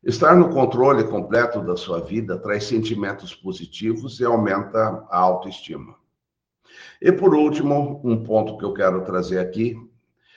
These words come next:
é: aceite o que não pode ser alterado.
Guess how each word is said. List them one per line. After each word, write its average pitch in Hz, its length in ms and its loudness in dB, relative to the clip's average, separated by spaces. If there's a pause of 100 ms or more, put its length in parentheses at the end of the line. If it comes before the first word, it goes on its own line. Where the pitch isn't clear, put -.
(260)
é: 90 640 -2
aceite 139 600 0
o - 60 -6
que 127 120 -4
não 123 260 0
pode 113 360 4
ser 104 160 -2
alterado. 104 720 0